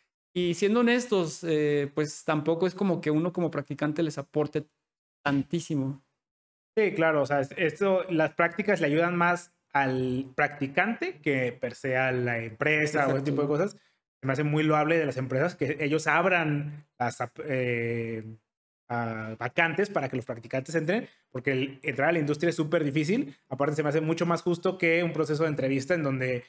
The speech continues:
Speaker 2: te conozco veinte minutos y en base a lo que te conozco en veinte minutos, sé si puedes, eh, ha-, hacer una chamba o no. Entonces, este, ya que tienes los practicantes, pues, "Ah, ok, él se desempeña bien y lo puedo contratar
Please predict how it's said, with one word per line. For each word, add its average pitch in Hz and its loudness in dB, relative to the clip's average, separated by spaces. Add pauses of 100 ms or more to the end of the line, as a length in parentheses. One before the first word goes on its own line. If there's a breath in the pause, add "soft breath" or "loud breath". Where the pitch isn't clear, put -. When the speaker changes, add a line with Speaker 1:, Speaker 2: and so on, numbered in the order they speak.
(280 soft breath)
Speaker 2:
te 127 -10
conozco 151 0
veinte 156 2
minutos 170 0
y 170 2
en 135 0
base 143 0
a 160 2
lo 147 0
que 143 -2
te 135 -6
conozco 147 0
en 156 -2
veinte 151 0
minutos, 151 -2 (300 soft breath)
sé 156 2
si 160 0
puedes, 160 2
eh, 127 -2
ha-, 135 -6 (260)
hacer 151 0
una 156 0
chamba 165 2
o 143 2
no. 147 2
Entonces, 123 -6
este, 110 -10 (460)
ya 143 2
que 160 0
tienes 160 2
los 175 -2
practicantes, 190 2
pues, 175 0
"Ah, 175 2
ok, 143 -4
él 156 2
se 165 2
desempeña 151 0
bien 170 2
y 185 0
lo 135 -2
puedo 143 0
contratar 139 -2